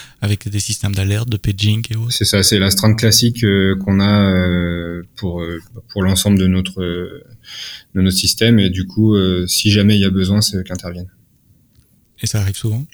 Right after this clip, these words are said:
Speaker 2: Sur le, sur la partie data sportive, je, je pense pas que ce soit déjà arrivé.
Speaker 1: Ah, donc le système est super stable, vous pouvez
Speaker 2: Exact.
Speaker 1: dormir, partir, faire des barbecues tranquilles chez des amis.
Speaker 2: Exactement. Alors, on a... quand il y a des grandes compétitions, euh, notamment par exemple à la Coupe du Monde cet hiver,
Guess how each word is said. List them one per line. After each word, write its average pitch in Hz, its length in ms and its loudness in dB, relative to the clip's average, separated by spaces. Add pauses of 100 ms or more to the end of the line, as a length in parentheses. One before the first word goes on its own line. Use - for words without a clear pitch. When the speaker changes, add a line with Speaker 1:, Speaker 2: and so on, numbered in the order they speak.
(400)
Speaker 2:
Sur 101 280 -4
le, 95 240 0
sur - 200 -4
la 101 60 2
partie 101 260 -2
data 104 200 0
sportive, 113 420 0
je, 113 200 2
je 101 300 -2
pense 107 240 0
pas 131 80 2
que 123 80 0
ce 123 80 2
soit 113 140 0
déjà 107 180 2
arrivé. 95 300 0 (880)
Speaker 1:
Ah, 113 80 -8
donc 107 200 -2
le - 60 -14
système - 340 -8
est 80 40 -6
super - 320 -4
stable, 113 280 -8
vous 110 60 -14
pouvez - 160 -6
Speaker 2:
Exact. 110 140 0
Speaker 1:
dormir, 113 400 0
partir, 120 320 -2
faire 120 160 -2
des 113 80 -2
barbecues 110 420 -2
tranquilles 123 320 -2
chez 117 160 0
des 104 200 -2
amis. 123 220 -2
Speaker 2:
Exactement. 120 800 4
Alors, 98 140 0
on 98 140 2
a... 98 400 0 (260)
quand 120 100 0
il 117 80 2
y - 20 4
a 120 40 4
des 127 100 2
grandes 131 180 2
compétitions, 127 540 2
euh, 123 400 6
notamment 113 380 4
par 110 120 0
exemple 110 280 2
à - 20 4
la 101 80 2
Coupe 107 160 0
du 107 100 4
Monde 113 240 6
cet - 160 0
hiver, 113 220 2